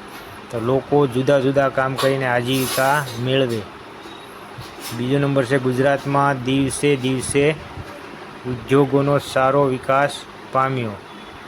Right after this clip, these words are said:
ત્રણ નંબર, "ભગવાને સૃષ્ટિનું સર્જન કર્યું." ચાર નંબર છે, "પરીક્ષા નજીક આવતા તેણે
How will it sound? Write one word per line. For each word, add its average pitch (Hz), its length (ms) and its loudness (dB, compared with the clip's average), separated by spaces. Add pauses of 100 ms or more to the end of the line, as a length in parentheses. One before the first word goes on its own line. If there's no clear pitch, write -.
(760)
ત્રણ 143 180 2
નંબર, 139 260 2
"ભગવાને 139 480 2
સૃષ્ટિનું 139 500 -2
સર્જન 127 500 0
કર્યું." 131 440 0 (1000)
ચાર 135 220 2
નંબર 135 260 0
છે, 143 320 -2
"પરીક્ષા 135 560 2
નજીક 131 380 0
આવતા 135 460 4
તેણે 135 300 0